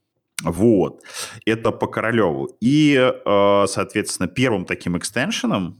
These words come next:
для Королёва стал Королёв Гарсон. Вот. Это такая штука, с помощью которой можно, а, притягивать данные,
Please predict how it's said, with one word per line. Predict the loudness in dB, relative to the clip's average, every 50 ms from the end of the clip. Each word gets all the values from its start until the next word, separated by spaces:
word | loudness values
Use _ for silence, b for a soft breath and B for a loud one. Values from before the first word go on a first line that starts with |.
| _ -14
для | -8 -4 -4 -2 -2
Королёва | -4 -4 -4 -2 0 0 0 0 0
стал | -4 -4 -2 0 0 2 2 0 0 -2
Королёв | -4 -8 -4 -2 0 0 0
Гарсон. | -2 -4 -4 -4 -6 -4 -2 -2 -2 -2 -4 -10 _ _ _ _ _ _ _ _ _ -20
Вот. | -14 -6 -4 -4 -4 -4 -6 _ _ _
Это | -6 -6 -4 -4 -2 0 2 2 2 2 2 0 -2 -6 _ _ _ _ _ _
такая | -10 -10 -6 -4 -2 0 0 0 -2 -2 -6 -12 -18
штука, | -20 -8 _ -6 -4 -2 -2 -2 -2 -4 -4
с | -4
помощью | -2 -2 -2 0 -2 -4 -6
которой | -8 -6 -4 -2 -2 0 0
можно, | 0 0 -2 0 0 0 0 -2 -2 -6 B B B B B B B B B B B B B B
а, | -4 -2 0 0 0 0 -2 -4 -6 -10 _
притягивать | -4 -4 -4 -2 -2 -2 -2 0 0 2 2 2 2 2 0 -4 -8 -4 -2
данные, | -2 -2 0 0 0 0 0 0 0 0 0 0 0 0 -2 -4 -6